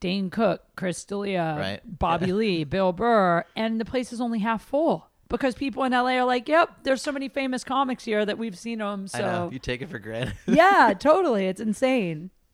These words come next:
Speaker 2: But that's awesome, though. So starting in L A wasn't, like, really, like, uh, was it difficult at first, or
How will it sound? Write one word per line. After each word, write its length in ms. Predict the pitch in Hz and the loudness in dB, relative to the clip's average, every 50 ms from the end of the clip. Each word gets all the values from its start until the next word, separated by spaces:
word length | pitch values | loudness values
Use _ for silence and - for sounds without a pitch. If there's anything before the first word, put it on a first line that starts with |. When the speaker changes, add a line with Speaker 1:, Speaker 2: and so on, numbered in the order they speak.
| _ _ _ _ _ _ _ _ _ _ | _ _ _ _ _ _ _ _ _ _
Speaker 2:
But 80 | 127 135 | -8 -6
that's 140 | 143 139 - | -6 -6 -6
awesome, 280 | 131 139 - - 127 113 | -6 -6 -8 -10 -10 -10
though. 120 | 107 107 | -10 -10
So 260 | - - 117 117 113 | -8 -8 -8 -8 -8
starting 360 | 90 - - 117 123 135 143 | -10 -8 -8 -8 -8 -6 -8
in 100 | 139 127 | -8 -8
L 160 | 123 117 113 117 | -8 -6 -6 -6
A 160 | 113 101 - - 85 - | -8 -10 -12 -16 -20 -16
wasn't, 400 | - 113 110 104 - 120 78 92 | -12 -10 -10 -10 -10 -12 -12 -10
like, 340 | 101 95 95 95 - _ _ _ _ _ _ _ _ - | -10 -10 -10 -12 -14 _ _ _ _ _ _ _ _ -14
really, 300 | 113 107 104 104 104 101 | -12 -10 -8 -8 -8 -8
like, 380 | 98 95 95 95 - _ - 85 | -8 -8 -10 -12 -14 _ -16 -16
uh, 220 | 92 92 - - - - - _ _ _ _ _ _ _ _ _ _ _ _ _ _ - | -14 -14 -14 -14 -16 -18 -20 _ _ _ _ _ _ _ _ _ _ _ _ _ _ -12
was 140 | 117 113 107 | -12 -10 -10
it 100 | 101 - | -10 -10
difficult 560 | 113 113 - 131 135 - - 151 156 160 - | -10 -10 -10 -10 -12 -12 -10 -12 -12 -10 -10
at 160 | 156 143 127 | -10 -10 -10
first, 460 | - - 160 165 165 165 - - - | -12 -12 -10 -10 -10 -12 -14 -14 -10
or 300 | 127 110 101 95 92 104 | -8 -8 -8 -8 -10 -12